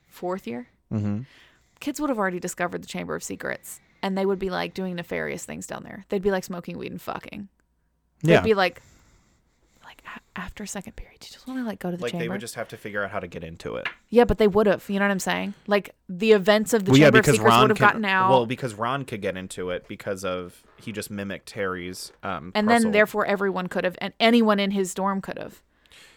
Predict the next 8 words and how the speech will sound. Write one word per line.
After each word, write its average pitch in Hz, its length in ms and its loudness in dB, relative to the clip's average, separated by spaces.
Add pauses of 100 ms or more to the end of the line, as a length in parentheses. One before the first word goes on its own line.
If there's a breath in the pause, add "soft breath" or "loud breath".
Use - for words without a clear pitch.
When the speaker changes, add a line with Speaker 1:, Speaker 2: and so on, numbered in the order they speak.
Speaker 1:
Fucking, 202 300 2
Speaker 2:
Yeah. 185 240 -2 (120)
Speaker 1:
what's 196 240 2
his 185 120 -4
nuts? 165 320 -10
Um, 165 380 -4 (160)
Speaker 2:
Neville. 85 420 -4 (180)
Speaker 1:
no. 190 320 -2